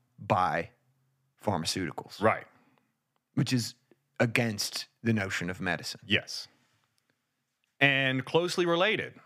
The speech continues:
Speaker 2: the modern practice of psychology. And
Speaker 1: Yeah.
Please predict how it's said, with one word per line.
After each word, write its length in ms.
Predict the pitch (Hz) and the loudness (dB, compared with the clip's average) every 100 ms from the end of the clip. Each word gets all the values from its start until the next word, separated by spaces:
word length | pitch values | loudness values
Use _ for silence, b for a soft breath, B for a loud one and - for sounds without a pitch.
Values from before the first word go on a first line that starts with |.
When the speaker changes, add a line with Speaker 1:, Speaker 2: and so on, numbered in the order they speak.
| b b b b _ _ _ _ _ _ _ _ _ _ _ _ _ _ _ _ _ _ _ _ _ _ | b b b b _ _ _ _ _ _ _ _ _ _ _ _ _ _ _ _ _ _ _ _ _ _
Speaker 2:
the 80 | 110 | 0
modern 360 | 110 120 120 120 | 4 4 4 0
practice 540 | - 110 104 110 98 - | 2 2 2 -2 -6 -2
of 480 | 98 92 92 90 90 | 2 4 2 0 -4
psychology. 800 | - 101 98 139 143 85 76 - - _ _ _ _ _ _ _ _ _ _ _ _ _ _ | -2 -2 2 0 0 -2 -8 -14 -20 _ _ _ _ _ _ _ _ _ _ _ _ _ _
And 760 | 104 98 98 92 90 90 87 - - _ 98 | 2 4 2 2 0 -2 -4 -8 -14 _ -18
Speaker 1:
Yeah. 120 | 90 | -16